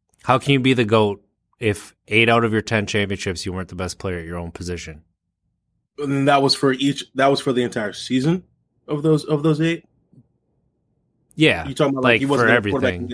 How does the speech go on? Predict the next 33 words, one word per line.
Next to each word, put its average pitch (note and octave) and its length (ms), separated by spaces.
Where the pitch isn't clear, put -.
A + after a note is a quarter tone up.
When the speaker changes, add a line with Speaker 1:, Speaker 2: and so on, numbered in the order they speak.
Speaker 2:
in, C3 360
in, - 20
in B2 180
the A#2+ 80
N A#2 80
F A2+ 160
L C3+ 140
that D3 140
year E3 280
or C#3+ 100
those C#3+ 240
years? D#3+ 300
I C#3 100
mean, D#3+ 460
<sighs> - 300
that's F3 160
the F3 80
thing, F#3 240
though. B2+ 180
I B2+ 80
always C#3+ 260
say E3 140
that D3 200
to A#2 80
people. A2+ 300
You A#2 140
sit, - 220
you C#3 140
can C3 120
talk D#3+ 200
about C3 240
the - 40
stats D#3 540